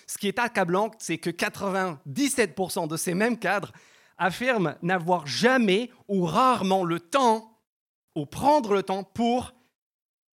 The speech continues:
pour se poser, pour y réfléchir à la chose qui est, après tout, la plus importante. Et je soupçonne, en fait, que ces statistiques en disent beaucoup plus sur la condition humaine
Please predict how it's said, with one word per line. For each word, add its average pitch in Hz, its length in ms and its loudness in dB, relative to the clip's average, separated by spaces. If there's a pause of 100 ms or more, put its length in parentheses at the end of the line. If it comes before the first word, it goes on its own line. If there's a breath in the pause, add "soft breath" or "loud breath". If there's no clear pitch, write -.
pour 190 140 -4
se - 40 -20
poser, 196 280 0
pour 185 180 -4
y 175 60 -4
réfléchir 180 420 -2
à 185 60 4
la 196 80 4
chose 226 240 0
qui 185 200 -4
est, 220 220 -4
après 180 300 -4
tout, 208 120 -8
la 175 120 0
plus 175 260 -8 (180)
importante. 147 480 -6
Et 190 100 2
je 285 140 -2
soupçonne, 180 540 -6 (460 loud breath)
en 180 100 -2
fait, 247 240 -6
que 175 140 -4
ces 185 180 -2
statistiques 196 720 -6
en 175 80 -4
disent 170 220 -4
beaucoup 277 280 0
plus 190 340 -6
sur 175 440 -6
la 165 160 -2
condition 285 540 0
humaine 165 280 0